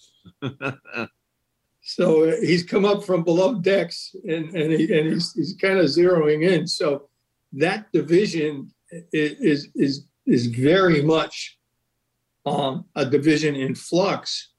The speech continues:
Speaker 2: And, and let's see, let's see how it pans out. But Carolina's, if not in the playoffs this year, I think probably if Darnold can keep ascending,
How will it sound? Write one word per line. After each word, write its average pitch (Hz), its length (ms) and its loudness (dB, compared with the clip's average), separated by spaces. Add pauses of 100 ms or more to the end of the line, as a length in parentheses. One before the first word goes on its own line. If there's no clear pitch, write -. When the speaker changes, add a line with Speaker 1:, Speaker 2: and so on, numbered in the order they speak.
(400)
Speaker 2:
And, 151 360 -4
and 135 140 0
let's 160 220 0
see, 170 400 -2 (260)
let's 151 200 0
see 170 180 0
how 170 180 -2
it 143 160 -4
pans 143 320 -4
out. 165 300 -6
But 143 160 0
Carolina's, 151 720 -2 (540)
if 170 240 2
not 175 320 -2
in 165 140 2
the 151 120 0
playoffs 156 600 -4
this 175 300 0
year, 170 360 -2 (560)
I 143 140 -6
think 135 380 -2
probably 147 920 0
if 127 220 -4
Darnold 147 480 0
can 135 220 -8
keep - 420 0
ascending, 147 680 0